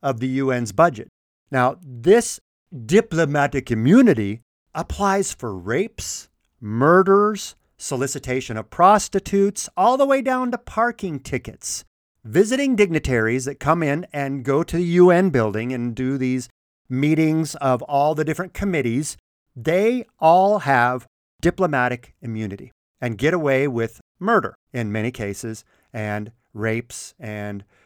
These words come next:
have prostitutes, and even their parking tickets. I mean, there's millions and millions of dollars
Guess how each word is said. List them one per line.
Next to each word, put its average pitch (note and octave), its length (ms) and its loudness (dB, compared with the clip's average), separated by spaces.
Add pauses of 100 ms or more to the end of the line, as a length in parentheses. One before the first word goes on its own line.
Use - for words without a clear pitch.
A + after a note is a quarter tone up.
(100)
have A2+ 280 -4
prostitutes, A2+ 800 -2
and G#2+ 400 -12 (220)
even F3 220 -2
their G#3 100 2
parking A#2+ 380 -2
tickets. - 400 -12
I B2 80 -6
mean, A2+ 160 -4
there's A2+ 180 -6
millions D3 720 0
and B2+ 220 -4
millions C3 380 -2
of A2+ 100 -8
dollars G#2+ 400 -4